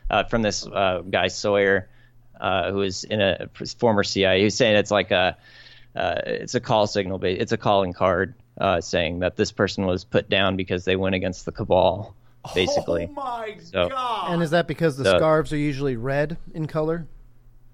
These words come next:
Speaker 1: Yeah, yeah, a lot of them are red, and, and I mean the material, like, some are with a scarf,
Speaker 2: Oh, man.
Speaker 1: some are with, like, a necktie. Bourdain was with a, a robe from his bathroom robe at the hotel.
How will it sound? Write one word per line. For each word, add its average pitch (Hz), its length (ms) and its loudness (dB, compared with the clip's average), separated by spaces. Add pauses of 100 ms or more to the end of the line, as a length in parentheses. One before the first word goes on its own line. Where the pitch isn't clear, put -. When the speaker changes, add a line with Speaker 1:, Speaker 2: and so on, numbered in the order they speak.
(360)
Speaker 1:
Yeah, 113 500 4
yeah, 120 400 4
a 113 60 -6
lot 123 200 2
of 123 60 0
them 120 140 -4
are 110 120 -2
red, 101 420 2
and, 92 460 -6
and 135 160 0
I 143 40 2
mean 170 180 4
the 175 80 4
material, 151 400 2
like, 127 320 0 (560)
some - 440 -2
are 127 140 4
with 117 220 2
a 95 180 2
scarf, 113 560 4
Speaker 2:
Oh, 135 160 -8
man. 139 380 -10
Speaker 1:
some 131 140 4
are 113 80 4
with, 107 120 2
like, 104 160 0
a 98 60 -2
necktie. 104 920 0 (260)
Bourdain 110 360 2
was 110 220 -2
with 120 160 0
a, 104 120 2 (180)
a 95 220 2
robe 120 600 4
from 110 280 0
his 104 200 -6
bathroom 107 720 -2
robe 113 380 0
at 107 120 -2
the 101 80 -2
hotel. 110 680 2